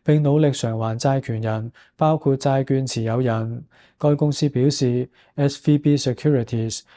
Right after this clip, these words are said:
同埋S V B Capital 嘅基金同普通合夥人實體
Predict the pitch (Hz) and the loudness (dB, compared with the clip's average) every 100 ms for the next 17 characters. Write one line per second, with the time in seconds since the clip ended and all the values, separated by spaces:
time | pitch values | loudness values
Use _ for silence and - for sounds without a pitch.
0 | _ - 113 135 156 - - 156 156 156 | _ -8 -6 -2 -2 -2 0 2 4 2
1 | - 156 127 117 113 110 135 135 165 160 | 2 0 0 -2 -4 0 0 0 2 2
2 | 160 156 160 147 113 117 131 156 170 143 | 4 2 2 -2 -4 -4 -2 0 0 0
3 | 127 135 156 123 110 131 123 123 135 170 | -2 0 0 0 -2 -4 -4 0 2 2